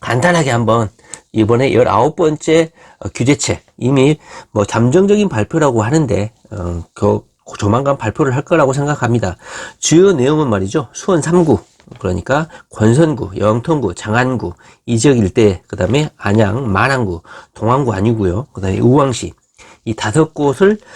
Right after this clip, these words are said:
조정 대상 지역으로 추가적으로 지정하겠다, 이런 보도가 어제 속보로 떴습니다. 오늘은요, 그 내용 간단하게 한번 살펴보려고 합니다. 이 지역 일대에 투자하시거나 투자를 하려고 하셨던 분들로서는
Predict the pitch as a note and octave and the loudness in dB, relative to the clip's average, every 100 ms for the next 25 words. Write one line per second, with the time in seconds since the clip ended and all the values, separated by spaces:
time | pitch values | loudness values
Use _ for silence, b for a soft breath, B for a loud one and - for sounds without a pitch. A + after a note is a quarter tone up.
0 | B B - B2+ E3 D3 D3 C#3+ - B2 | B B -2 2 4 4 2 0 2 2
1 | D3+ F3+ G3 - E3 E3+ D#3 D3+ F3 F3+ | 4 2 0 -4 -2 0 0 2 2 0
2 | - A#2+ A#2 A2+ B2 - D#2 - _ - | -2 0 2 0 0 -2 -6 -8 _ -6
3 | C3 C#3 D#3 B2+ A#2+ A#2+ C3 C3+ G2 A#2 | 0 2 2 2 2 4 2 0 0 -2
4 | G#2+ _ - - - D#3+ - C#3 C#3+ G#2+ | -2 _ -14 -8 -4 -2 -2 -2 0 0
5 | A2 A#2 C#3+ F3+ D#3 E3 A2+ - A#2 B2 | -2 0 2 4 4 2 0 -2 2 4
6 | A#2 D3 - A2 D3+ D3 A#2+ A2+ C3 B2 | 4 0 -4 -4 -2 0 0 0 0 0
7 | D#3 D#3 C#3 G2+ A2 G2 A2+ A#2+ - - | 0 0 2 2 0 0 -2 -2 -4 -10
8 | B B B C#3 C#3 D#3+ F3 C#3+ B2 C#3+ | B B B -2 2 2 2 0 2 2
9 | A2 - - D#3+ D3+ - D3+ A2+ G#2 - | 2 -2 -2 2 2 0 0 0 0 -4
10 | - E3 D3 A#2+ - F3+ F#3 D#3+ D3+ F#3+ | -2 2 2 0 0 2 4 4 0 -4
11 | C#3+ A2+ A2 A2+ B2+ G#2+ G#2 A2 G#2 | -4 0 0 2 2 0 0 0 -2